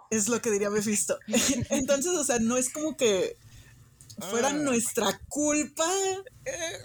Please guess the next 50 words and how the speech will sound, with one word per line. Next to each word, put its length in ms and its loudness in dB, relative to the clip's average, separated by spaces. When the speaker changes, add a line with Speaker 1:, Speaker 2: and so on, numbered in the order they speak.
Speaker 2:
mira, 380 0
lo 260 2
de 120 0
Mephisto 560 2
Speaker 1:
Ah. 100 4
Speaker 2:
sí, 280 4
porque 240 -2
lo 80 0
de 60 0
Mephisto 440 -4
no 120 -4
había 220 0
como 240 -6
que 200 0
muchos 520 -4
indicios. 460 -4
Lo 180 0
que 140 2
sí 120 0
fue 160 -4
una 120 -4
mamada 360 2
fue 200 0
lo 140 2
de 320 2
este 200 -4
Quicksilver. 560 -2
Ahí 140 2
sí 140 0
te 100 -4
lo 60 0
acepto. 380 -6
No, 140 -2
porque 140 2
Speaker 1:
Desde 160 2
Speaker 2:
no 40 4
Speaker 1:
un 80 0
inicio 420 0
todos 280 0
Speaker 2:
Sí. 80 2
Speaker 1:
nos, 220 0
o 80 0
sea, 160 0
nos 160 0
hacíamos 340 0
la 80 2
idea 300 0
porque, 320 0
o 120 0
sea, 280 0